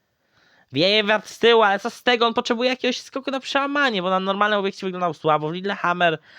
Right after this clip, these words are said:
też niewybitnie. Nie widzę aktualnie, że podstaw, aby Fatih miał zdobywać jakieś punkty.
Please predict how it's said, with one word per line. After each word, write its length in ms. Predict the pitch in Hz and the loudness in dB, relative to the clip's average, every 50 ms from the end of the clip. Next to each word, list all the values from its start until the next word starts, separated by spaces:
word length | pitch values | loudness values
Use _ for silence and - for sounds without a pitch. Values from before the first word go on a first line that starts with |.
| - - 233 208 - | -20 -18 -18 -12 0
też 200 | - 175 165 147 | 0 2 2 2
niewybitnie. 720 | 156 143 139 143 135 131 143 123 - - - 156 160 170 160 _ _ - | 0 -2 -2 -2 -4 -4 -8 -10 -10 -12 -8 -6 -6 -6 -6 _ _ -10
Nie 200 | 185 202 214 220 | -6 -4 -4 -4
widzę 180 | 240 220 240 | -2 0 -2
aktualnie, 380 | 240 226 - 240 233 233 226 220 - | -2 0 2 2 2 2 0 -4 -2
że 100 | - 220 | -4 -4
podstaw, 360 | 202 - 226 214 - - 233 220 | 0 0 0 0 0 0 0 0
aby 280 | 214 190 196 208 202 | 0 0 0 0 0
Fatih 340 | - - 214 208 - 220 214 | 2 0 -2 -2 -2 -4 -4
miał 180 | 214 214 208 196 | 0 0 0 0
zdobywać 340 | 175 190 202 196 196 196 | 2 2 2 2 0 -2
jakieś 240 | 202 190 196 - - | -4 -6 -6 -8 -4
punkty. 420 | - 220 208 196 170 - - 101 | 2 2 2 2 2 -4 -10 -10